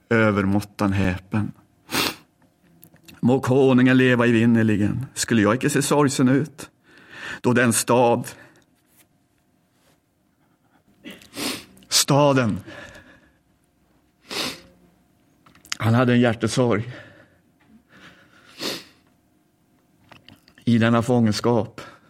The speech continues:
så levde han bara för ett. Bidade Guds tid. Bidade Guds löften. Bidade Guds direktiv ovanifrån.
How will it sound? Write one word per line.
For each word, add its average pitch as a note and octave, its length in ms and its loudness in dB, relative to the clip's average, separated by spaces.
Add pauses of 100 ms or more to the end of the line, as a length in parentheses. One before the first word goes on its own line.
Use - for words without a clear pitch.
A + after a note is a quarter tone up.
(600)
så - 140 -4
levde A#2 300 2
han A#2+ 100 0
bara G#2+ 200 2
för G#2+ 160 0
ett. - 560 -4 (1400)
Bidade B2 640 2
Guds A#2 300 -2
tid. - 420 -4 (1500)
Bidade D#3+ 540 4
Guds D3 280 0
löften. C#3 680 0 (440)
Bidade G3+ 540 4
Guds - 500 0 (140)
direktiv F#3+ 600 2
ovanifrån. F3+ 840 0